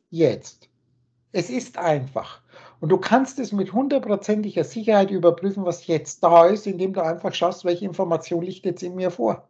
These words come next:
Jetzt im Moment. Und dann wirst du feststellen, dass immer nur das existiert, was du jetzt entweder anschaust, was du denkst, und es unterliegt einem ständigen Wechsel, und das wechselt übrigens mit Lichtgeschwindigkeit.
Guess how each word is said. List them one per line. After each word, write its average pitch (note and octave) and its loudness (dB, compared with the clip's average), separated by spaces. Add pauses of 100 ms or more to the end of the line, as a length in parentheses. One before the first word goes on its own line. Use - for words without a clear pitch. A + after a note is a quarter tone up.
(800)
Jetzt A#3+ 6
im A3+ -4
Moment. G3+ 0 (1900)
Und F3 -2
dann F3 6
wirst G#3 2
du G3 2
feststellen, A3+ 0
dass A3+ -6
immer G3+ 0
nur G#3+ 2
das G3 4
existiert, G3+ -6
was G#3 -4
du G#3+ -4
jetzt F3+ 6
entweder E3 4
anschaust, A#3 2
was - -4
du - -4
denkst, G#3 2
und G#3 -2
es - -4
unterliegt B3 0
einem B3 -2
ständigen C4+ 0
Wechsel, B3+ 2
und G3+ 2
das G3 -2
wechselt A3 -2
übrigens G#3+ -2
mit G#3 -4
Lichtgeschwindigkeit. C3+ -8